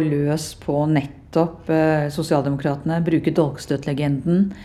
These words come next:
spille på misnøyen, den ø-, og det økonomiske kaoset Tyskland er i.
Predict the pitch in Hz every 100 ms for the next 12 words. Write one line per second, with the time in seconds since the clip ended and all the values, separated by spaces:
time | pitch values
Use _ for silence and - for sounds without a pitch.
0 | - - - - 175 139 160 165 160 -
1 | 143 139 165 196 165 80 107 135 139 110
2 | 143 - 139 147 139 123 131 139 139 143
3 | 143 165 123 123 139 165 160 147 - 151
4 | 139 135 214